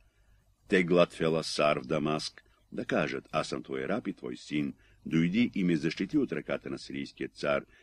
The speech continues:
и от ръцете на израилския цар, които са се дигнали против мене.“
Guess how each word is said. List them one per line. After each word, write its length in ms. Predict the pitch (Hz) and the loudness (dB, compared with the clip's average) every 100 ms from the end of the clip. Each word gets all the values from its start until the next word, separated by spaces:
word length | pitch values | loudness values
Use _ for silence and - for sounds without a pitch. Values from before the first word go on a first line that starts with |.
| _ | _
и 100 | - | 0
от 160 | 76 76 | 0 0
ръцете 720 | 71 - 80 76 - 71 69 _ - | -4 -2 0 0 0 0 0 _ -6
на 200 | 73 73 - | 0 0 2
израилския 580 | 87 73 87 82 - 95 | 0 4 4 4 2 2
цар, 280 | - 151 - | 4 0 0
които 300 | 76 71 65 | -4 -4 -6
са 120 | - | -8
се 140 | - | -10
дигнали 380 | 71 101 95 90 | -6 -2 -2 -2
против 340 | - 78 78 64 | -6 -12 -10 -8
мене.“ 360 | 60 53 57 | -8 -10 -14